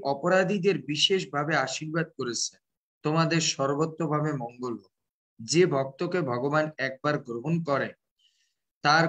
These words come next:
কখনো অধঃপতন হয় না, সেটি এই ঘটনার সিদ্ধান্ত। তার মানে ভগবান যখন একবার কাউকে গ্রহণ করে তখন তার অধঃপতন হয় না, তার কি হয়? শুধু upgrading হয়।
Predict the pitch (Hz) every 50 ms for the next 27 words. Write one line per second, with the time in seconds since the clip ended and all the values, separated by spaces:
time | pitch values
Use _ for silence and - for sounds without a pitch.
0 | 165 - 151 143 139 - 175 180 170 151 135 135 151 165 156 160 156 - - 156
1 | 143 139 127 117 110 - _ _ _ _ _ _ _ _ _ - - - 156 151
2 | 156 175 180 170 170 175 143 151 147 147 139 113 120 120 151 151 156 170 185 208
3 | 226 - - - _ _ _ _ _ _ _ _ - - - 127 123 113 107 -
4 | 123 120 117 104 - - 90 _ _ _ _ _ _ - 139 131 135 131 143 147
5 | 156 160 151 156 - - 113 117 131 147 160 180 180 175 139 151 156 151 160 165
6 | 165 156 147 156 - - 160 156 156 - 156 156 151 - 151 - 131 127 127 127
7 | 156 175 170 165 151 139 120 110 - - _ _ _ _ _ _ - 143 160 175
8 | 165 175 170 156 143 127 117 147 160 160 156 147 156 151 131 113 120 113 107 104
9 | 101 - - _ _ _ _ _ _ _ _ - 143 135 135 131 - 165 165 165
10 | 156 175 202 233 247 - - _ _ _ _ _ _ _ _ _ - - - 151
11 | 147 147 190 214 208 208 - - 117 117 123 - - _ 143 135 135 139 135 135
12 | 131 127 123 - - - - -